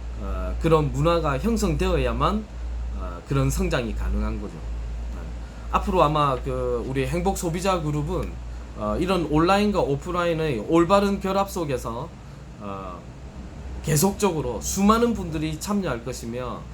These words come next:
어, 많이 발전해 나갈 것입니다. 오늘 그 이 방송을 보시는, 어, 네트워크 마케터, 어, 어, 경험자 여러분, 어, 또는, 어, 새롭게, 어,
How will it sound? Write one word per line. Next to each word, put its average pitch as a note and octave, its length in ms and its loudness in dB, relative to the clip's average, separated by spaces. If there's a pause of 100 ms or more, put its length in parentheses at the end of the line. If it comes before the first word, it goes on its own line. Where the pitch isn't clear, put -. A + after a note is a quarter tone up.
(240)
어, F#2+ 220 -8
많이 C#3 300 0
발전해 E3+ 500 2
나갈 G#2+ 320 -4
것입니다. F#2 460 -6 (1300)
오늘 D#3 480 4
그 A2+ 340 -2 (140)
이 F3+ 180 -2
방송을 D#3 640 2
보시는, C#3+ 580 -2 (640)
어, F#2+ 400 -12 (840)
네트워크 D3+ 400 4 (480)
마케터, C#3 500 -2
어, G#2 600 -4 (180)
어, G2 240 -10
경험자 C3 480 2
여러분, G2+ 300 -6 (680)
어, F2+ 320 -12
또는, E3+ 340 4 (520)
어, G2 160 -10
새롭게, F3+ 600 2 (480)
어, F#2+ 360 -12